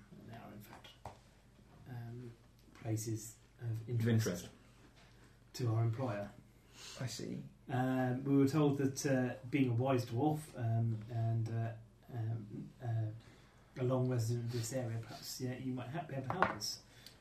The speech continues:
Speaker 1: in identifying some, uh, areas where these burial mounds exist.
Speaker 3: I am flattered that you feel that I might be able to help you. However, I feel that, uh, our lore master Bardak might be, uh,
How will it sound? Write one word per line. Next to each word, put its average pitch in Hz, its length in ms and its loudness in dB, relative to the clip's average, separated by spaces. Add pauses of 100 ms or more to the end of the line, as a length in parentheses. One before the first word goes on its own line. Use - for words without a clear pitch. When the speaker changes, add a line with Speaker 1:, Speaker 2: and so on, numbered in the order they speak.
(120)
Speaker 1:
in 113 60 2
identifying 113 580 2
some, 117 320 0
uh, 117 60 -2 (120)
areas 120 320 0
where 120 120 0
these 117 120 2
burial 117 280 0
mounds 120 260 2
exist. - 380 -8 (2250)
Speaker 3:
I - 120 -10 (1120)
am - 80 -10 (100)
flattered - 440 -6
that - 220 -14
you 110 80 -12 (100)
feel 110 140 -4
that 95 160 -8
I 113 100 -6
might 110 300 -6
be 113 180 -6
able - 180 -10
to - 100 -16
help - 280 -8
you. 110 140 -10
However, 110 400 0 (180)
I 120 40 -10
feel 113 380 -2
that, - 480 -8
uh, 95 100 0 (1900)
our 107 120 0
lore 110 320 2
master 95 460 -6 (200)
Bardak 104 540 -6
might - 280 -8
be, 85 340 -6
uh, - 40 -8